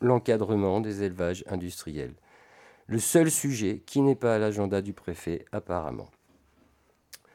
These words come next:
Donc là, il rappelle, il rappelait après le, la réunion publique, euh, de samedi dernier.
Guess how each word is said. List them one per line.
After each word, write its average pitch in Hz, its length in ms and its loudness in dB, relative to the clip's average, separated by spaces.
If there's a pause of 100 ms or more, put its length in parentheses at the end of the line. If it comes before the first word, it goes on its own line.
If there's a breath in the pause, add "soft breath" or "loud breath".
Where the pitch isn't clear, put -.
(340 soft breath)
Donc 120 360 6
là, 107 140 2
il 98 100 0
rappelle, 87 560 -2
il 85 80 -6
rappelait 87 420 -8
après 92 400 -6
le, 65 420 -6
la 80 160 -8
réunion 90 320 0
publique, 85 540 -6
euh, 73 380 -8
de 87 160 -10
samedi 82 400 -8
dernier. 80 580 -2